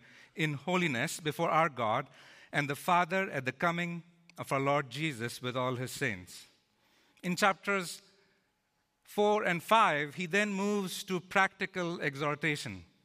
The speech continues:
Uh, in the last two weeks, we considered this last aspect of Paul's prayer for the Thessalonians, which is that, uh, focus on living holy lives. And Paul, uh, drives home the importance of spiritual growth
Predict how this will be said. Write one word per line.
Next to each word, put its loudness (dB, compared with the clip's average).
Uh, -4
in 0
the 6
last 4
two -6
weeks, 0
we -4
considered 2
this -4
last 4
aspect -2
of -2
Paul's 4
prayer 4
for -4
the -2
Thessalonians, 0
which 0
is 4
that, 0
uh, -8
focus 2
on 0
living 2
holy 2
lives. 2
And -2
Paul, 6
uh, -4
drives 2
home 0
the -2
importance 2
of -4
spiritual 0
growth 0